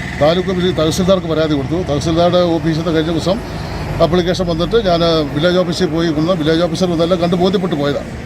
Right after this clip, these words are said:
താലൂക്ക് സർവേറും വന്നതിൻ്റെ അളവെല്ലാം എടുത്ത് ബോധ്യപ്പെട്ട് പോയി. ഇത് നമ്മുടേത് പൂർണ്ണമായിട്ടും പുറമ്പോക്കിന് പുറത്താണ്, പക്ഷേ അടുത്തുള്ള പറമ്പിലുള്ളത് പുറമ്പോക്കിലാണ് കെട്ടിയിരിക്കുന്നത്. അപ്പോൾ ഇവർ വന്നിട്ട് എന്ത് ഇവർ കാണാൻ പറഞ്ഞില്ല,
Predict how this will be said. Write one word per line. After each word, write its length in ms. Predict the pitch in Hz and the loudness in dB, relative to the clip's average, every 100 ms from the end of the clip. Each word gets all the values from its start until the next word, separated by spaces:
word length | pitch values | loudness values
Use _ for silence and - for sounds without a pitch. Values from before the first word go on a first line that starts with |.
| - - - - | -10 -8 -6 2
താലൂക്ക് 360 | 147 175 202 185 | 2 2 -2 -2
സർവേറും 360 | 185 170 175 170 | -2 0 -2 -2
വന്നതിൻ്റെ 220 | 160 160 | -2 2
അളവെല്ലാം 280 | 147 160 160 | 2 2 0
എടുത്ത് 140 | 156 156 | 0 0
ബോധ്യപ്പെട്ട് 320 | 147 156 151 143 | 0 0 0 0
പോയി. 100 | 147 131 | 0 0
ഇത് 80 | 185 - | -2 -2
നമ്മുടേത് 340 | 143 156 185 202 | -4 2 2 2
പൂർണ്ണമായിട്ടും 420 | 160 165 170 160 165 | 0 0 0 0 0
പുറമ്പോക്കിന് 380 | 151 147 151 156 | 0 0 0 0
പുറത്താണ്, 220 | 131 147 123 | 0 -2 0
പക്ഷേ 140 | 147 | 0
അടുത്തുള്ള 280 | 135 170 165 | 0 0 2
പറമ്പിലുള്ളത് 400 | 151 151 143 143 139 | 2 2 0 0 0
പുറമ്പോക്കിലാണ് 560 | 135 143 156 165 147 135 | 0 0 0 2 2 0
കെട്ടിയിരിക്കുന്നത്. 440 | 127 127 127 120 147 - - - - - | -4 -4 -2 -2 -4 -6 -18 -14 -8 -2
അപ്പോൾ 120 | 131 151 | 0 2
ഇവർ 120 | 190 190 | 2 0
വന്നിട്ട് 220 | 175 170 147 | 0 0 0
എന്ത് 180 | 208 262 196 | 0 -2 -2
ഇവർ 140 | 165 170 | -2 2
കാണാൻ 200 | 165 226 220 | 2 2 0
പറഞ്ഞില്ല, 300 | 160 160 | 0 0